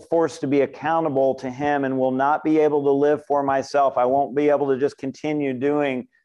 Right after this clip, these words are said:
what I wanna do. I remember talking to a teenager several years ago. My wife and I work with teenagers. This was actually before I was married. And, and, uh, you know, I'm sitting with this guy sharing the gospel, and, you know, he's just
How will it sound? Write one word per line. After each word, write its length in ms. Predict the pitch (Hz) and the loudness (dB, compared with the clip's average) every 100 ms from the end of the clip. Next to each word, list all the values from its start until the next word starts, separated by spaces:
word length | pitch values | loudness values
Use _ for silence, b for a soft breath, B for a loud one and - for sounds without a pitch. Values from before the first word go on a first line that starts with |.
| _ _ _ _ | _ _ _ _
what 300 | - 135 143 | -4 0 2
I 180 | 143 139 | 4 2
wanna 260 | 139 135 127 | 2 0 0
do. 220 | 131 127 | 2 2
I 60 | |
remember 440 | 117 120 120 120 117 | 2 0 -2 -2 -4
talking 560 | 123 120 - 120 113 113 | -2 -2 -2 -8 -10 -6
to 140 | 113 | -4
a 60 | 107 | -4
teenager 480 | - 120 113 107 | -6 -8 -8 -8
several 340 | 110 120 113 117 | -6 -4 -2 -2
years 300 | 110 113 110 | -4 -6 -6
ago. 400 | 110 107 104 - _ - - _ _ | -4 -2 -4 -8 _ -20 -20 _ _
My 100 | 104 | -14
wife 240 | 101 104 - | -8 -8 -8
and 80 | 107 | -12
I 100 | 104 | -8
work 260 | 104 - | -8 -8
with 120 | 113 | -14
teenagers. 480 | - 110 104 98 101 | -12 -12 -10 -10 -8
This 200 | 123 117 | -10 -8
was 160 | 110 107 | -10 -6
actually 300 | 107 - 110 | -6 -6 -10
before 300 | 101 113 107 | -8 -6 -6
I 20 | |
was 100 | 101 | -6
married. 360 | 110 104 104 101 | -8 -6 -6 -6
And, 120 | 98 b b b b b - | -10 b b b b b -10
and, 300 | 113 117 110 | -6 -2 0
uh, 200 | 104 98 - b - | 0 0 -6 b -8
you 40 | |
know, 60 | 113 | -6
I'm 80 | 107 | -4
sitting 240 | 120 110 | -4 -2
with 140 | 110 | -4
this 160 | - 110 | -6 -6
guy 280 | 117 110 110 | -2 0 0
sharing 300 | - 120 117 | 0 -2 -2
the 80 | 107 | -2
gospel, 600 | 110 110 - 113 113 110 | 0 -2 -4 -2 -2 -2
and, 120 | 107 _ _ _ | -8 _ _ _
you 120 | 107 | -12
know, 140 | 98 95 | -10 -8
he's 240 | 120 117 | -6 -8
just 360 | - 113 - | -6 -10 -10